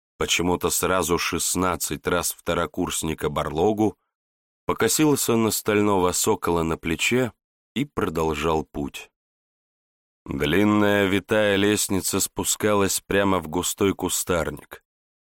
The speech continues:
откуда по едва заметной тропинке длинноволосая кушкафтар каким-то чудом вывела всех в лес.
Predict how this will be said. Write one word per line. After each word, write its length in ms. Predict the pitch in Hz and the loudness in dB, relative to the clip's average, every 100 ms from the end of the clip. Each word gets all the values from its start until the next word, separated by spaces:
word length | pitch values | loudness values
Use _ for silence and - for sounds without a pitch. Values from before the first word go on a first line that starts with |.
| _ _ | _ _
откуда 580 | 80 80 - 98 101 90 | -4 -2 0 0 2 2
по 120 | 82 | 2
едва 420 | 80 80 78 87 | 2 2 2 2
заметной 580 | 82 80 80 90 - 78 | 2 0 0 0 -2 -4
тропинке 680 | 76 82 80 - 95 80 - | -4 -4 -4 -2 -2 -2 -6
длинноволосая 1000 | 73 76 76 76 78 87 92 - 82 78 | -4 -2 0 0 2 2 0 0 -2 -2
кушкафтар 880 | - 85 - 80 73 - 98 85 - | -2 -4 -4 -6 -6 -2 -2 -2 -4
каким-то 600 | - 73 - 101 - 87 | -8 -8 -4 -6 -4 -6
чудом 480 | - 110 113 92 85 | -4 -4 -2 0 0
вывела 440 | 87 104 90 90 | 0 0 2 0
всех 360 | 87 - 95 - | -2 -2 -4 -2
в 100 | 92 | -2
лес. 460 | 85 87 - - | 0 -2 -8 -12